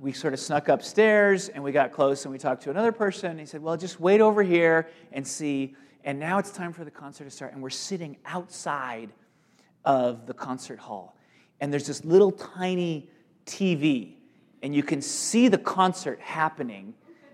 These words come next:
in the T V. And the sound is atrocious. So you could kinda hear how great it would be were you inside,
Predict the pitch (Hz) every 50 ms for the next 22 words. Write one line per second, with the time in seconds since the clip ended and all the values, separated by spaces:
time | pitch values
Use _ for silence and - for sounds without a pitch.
0 | _ _ 143 139 135 131 131 - - 165 147 135 123 113 123 120 98 82 78 -
1 | _ _ _ _ _ _ _ _ _ _ _ _ _ _ - 156 151 147 143 139
2 | 139 139 139 131 123 131 - - - - 196 190 190 175 165 156 143 135 123 131
3 | - - 131 131 117 123 117 - - - - - 160 151 143 - - - - -
4 | - - - - _ _ _ _ _ _ _ _ _ _ _ _ _ _ - -
5 | 156 156 160 165 - 165 - - - 196 190 185 156 139 - - 160 180 196 202
6 | 180 170 170 147 143 123 139 147 147 143 139 147 131 127 131 151 165 160 131 117
7 | 151 151 135 120 113 113 - - - - - - - - - - - 156 190 202
8 | 196 190 190 185 170 175 180 170 165 165 156 - - 170 147 127 110 90